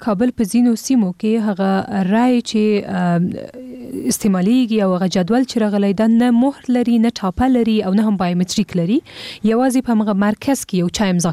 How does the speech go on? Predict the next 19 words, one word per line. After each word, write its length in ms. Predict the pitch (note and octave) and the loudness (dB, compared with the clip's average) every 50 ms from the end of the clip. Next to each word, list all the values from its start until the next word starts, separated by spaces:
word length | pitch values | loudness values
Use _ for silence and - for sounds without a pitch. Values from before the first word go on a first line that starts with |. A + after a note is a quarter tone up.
| - - | -2 -2
کړی 200 | G3+ F3 E3 D#3+ D#3 | -2 -2 -2 -2 -2
ده 80 | F#3 | -4
چې 160 | G#3+ - - F3+ G3+ | -4 -4 -2 0 0
دا 60 | G#3 | 2
د 120 | G3+ G3 F3 | 2 2 0
باور 280 | G3 F#3+ G3+ G#3+ G#3+ G#3 | 0 0 2 2 2 2
وړ 180 | G#3 G#3 A3 A3+ | 2 2 2 2
نه 40 | A3+ G3+ F3+ | 2 2 0
ده 60 | F3+ E3 F3+ | -2 -2 -4
د 80 | E3+ | -6
افغانستان 500 | E3 - F3+ E3+ F3+ - - G3+ F#3+ G3+ - | -6 -4 -4 -4 -2 -2 -2 -2 -2 -2 0
خلکو 340 | - A3 G#3 - - E3+ E3 - | -2 -2 -2 -2 -4 -4 -2 0
ته. 80 | A3 D4 - - - - - - - - | 0 -2 -2 -6 -16 -16 -16 -10 -4 0
او 120 | F#3 F#3 F#3 F#3 F3+ F3+ F#3 - | 0 2 2 2 0 0 0 -2
د 180 | F#3+ F3+ E3 F#3+ | -2 -2 0 0
دې، 400 | F3 A3 A3+ A3+ A3 F#3+ F#3+ F3 | 0 2 2 2 2 0 -2 -2
د 100 | G#3 F3+ B3+ | 0 0 0
دغو 160 | C4+ A3+ A3+ - | 0 0 -2 -2
ستونزو 260 | - B3 A3+ G3+ G#3+ | 0 -2 0 0 0